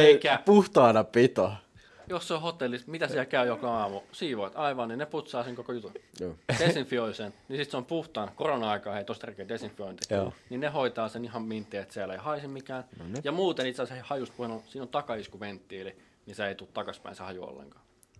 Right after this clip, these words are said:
Speaker 2: No niin.
Speaker 3: No niin.
Speaker 2: Mites, tota, tää toimii miehille ja naisille?
Speaker 1: Hei, tää on tosi hyvä kysymys. Hyvä, Tomi, kun sanoit, koska siis <clears throat> tämähän on naisille myös, koska tiedättekö te, kun, tota, se on sellainen ehkä vähän isompi kolo tietysti naisille se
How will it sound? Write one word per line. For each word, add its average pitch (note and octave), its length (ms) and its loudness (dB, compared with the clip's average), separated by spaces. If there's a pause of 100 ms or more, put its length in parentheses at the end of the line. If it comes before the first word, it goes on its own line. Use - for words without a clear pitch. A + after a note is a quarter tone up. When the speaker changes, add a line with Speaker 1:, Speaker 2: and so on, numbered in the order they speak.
Speaker 2:
No F2 120 -12
niin. G2 260 -10
Speaker 3:
No G2 140 0
niin. G#2 160 -6 (280)
Speaker 2:
Mites, G#2+ 280 -8
tota, G2+ 460 -4 (520)
tää F#2+ 180 -2
toimii F#2+ 720 -4 (400)
miehille E2+ 360 -8
ja E2 80 -8
naisille? D#2+ 400 -12 (1500)
Speaker 1:
Hei, A2 140 -2
tää A2+ 140 -4
on G#2+ 140 -6
tosi - 260 -4
hyvä F#2 180 -20
kysymys. - 480 -20
Hyvä, G#2+ 120 -12
Tomi, G#2+ 200 -14
kun G#2 100 -20
sanoit, G#2+ 360 -10
koska A2+ 320 -10
siis A2+ 320 -10 (460)
<clears throat> - 420 -10
tämähän B2 280 -2
on A#2 120 -4
naisille G#2 340 -6
myös, F#2+ 220 -16
koska G#2+ 200 -16
tiedättekö E3 320 -6
te, C#3 100 -10
kun, B2 160 -6 (640)
tota, G#2+ 420 -4 (1200)
se - 140 -10
on A#2+ 80 -2
sellainen A#2+ 320 -2
ehkä B2+ 120 -14
vähän B2 180 0
isompi A#2+ 260 -8
kolo A2+ 300 -2
tietysti G2 360 -12
naisille G2 440 -10
se F#2+ 240 -14